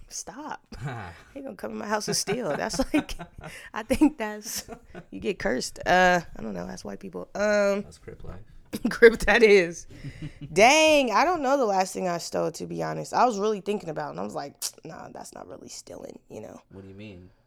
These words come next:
Speaker 2: What were you
Speaker 1: Like,
Speaker 2: gonna say?
Speaker 1: um, well, I was thinking, like, did I take some shampoos from the hotel? Maybe. That's not stealing.
Speaker 2: That's not stealing. They're
Speaker 1: Right.
Speaker 2: giving them out. They're free.
Speaker 1: They're free.
Speaker 2: Yeah.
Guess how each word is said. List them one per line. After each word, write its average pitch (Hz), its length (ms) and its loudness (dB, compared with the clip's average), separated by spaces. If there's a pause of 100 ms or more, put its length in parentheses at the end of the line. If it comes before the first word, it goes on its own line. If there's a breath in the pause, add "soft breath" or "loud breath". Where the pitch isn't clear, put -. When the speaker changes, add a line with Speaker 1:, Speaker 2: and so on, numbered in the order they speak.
(300)
Speaker 2:
What 107 100 -16
were 104 60 -14
you - 60 -8
Speaker 1:
Like, 214 240 10
Speaker 2:
gonna 117 180 -12
say? 92 60 -18 (1300)
Speaker 1:
um, 208 560 0
well, 220 120 0
I 262 60 2
was 330 160 -2
thinking, 392 200 0
like, 180 220 -2
did 214 220 2
I 262 140 4
take 277 260 -2
some 277 140 -6
shampoos 277 520 -4
from 269 180 -2
the 262 60 -2
hotel? 269 500 -2 (200)
Maybe. 330 520 -6
That's 453 280 -4
not 381 100 -2
stealing. 240 460 -2
Speaker 2:
That's 170 180 -16
not 120 220 -12
stealing. 104 460 -16
They're 120 80 -8
Speaker 1:
Right. 427 260 4
Speaker 2:
giving 330 140 4
them 165 80 -8
out. 110 240 -10
They're 117 100 -12
free. - 280 -14 (220)
Speaker 1:
They're 170 460 0
free. 160 360 -10
Speaker 2:
Yeah. 98 300 -16